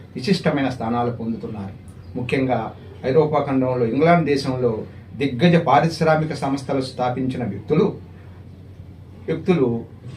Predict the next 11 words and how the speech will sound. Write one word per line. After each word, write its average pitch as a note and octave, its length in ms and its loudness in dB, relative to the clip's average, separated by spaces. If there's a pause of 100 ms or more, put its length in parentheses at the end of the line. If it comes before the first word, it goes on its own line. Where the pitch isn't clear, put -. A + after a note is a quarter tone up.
(160)
భారతీయ C3+ 340 4
మూలాలు C3 340 4
కలిగిన A#2 420 -2 (140)
వారుగా A2 280 -2
ఉన్నారు. G2+ 340 -6 (340)
పంతొమ్మిది E3+ 400 2
శతాబ్దంలో C#3 680 2
ఎటువంటి F3 380 0
నాటకీయ D#3 460 0
పరిణామాలు A#2+ 540 -2
సంభవించాయి, G#2 720 -6